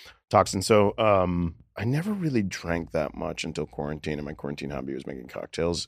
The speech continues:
And it's, like, I'm not drinking right now because I'm prepping for ayahuasca, but, um, I never drank, I've never drank it every day in my life. I've never, like, drinking in the morning or anything like that. But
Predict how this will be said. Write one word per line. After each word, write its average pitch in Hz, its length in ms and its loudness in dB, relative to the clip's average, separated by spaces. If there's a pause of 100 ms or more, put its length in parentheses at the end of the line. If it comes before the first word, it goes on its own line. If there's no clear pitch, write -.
And 76 160 -2
it's, - 200 -6 (260)
like, 110 120 0
I'm 135 80 4
not 117 120 6
drinking 90 300 2
right 76 180 -4
now 78 460 -2 (180)
because 82 160 -4
I'm 67 120 -8
prepping 71 300 -6
for 62 180 -8
ayahuasca, 64 520 -6
but, - 220 -10
um, 60 320 -8 (1000)
I 76 60 -6
never 90 320 2
drank, 78 560 -4
I've 92 60 -4
never 113 180 2
drank 80 240 -2
it 65 80 -4
every 62 220 -8
day 67 160 -6
in 69 80 -6
my 65 100 -8
life. 62 240 -4
I've 69 80 -8
never, 64 180 -10
like, 58 160 -12
drinking 62 300 -8
in 57 80 -8
the 53 60 -10
morning 53 420 -10
or 52 60 -18
anything 52 300 -12
like 53 100 -10
that. - 180 -8
But 60 120 -8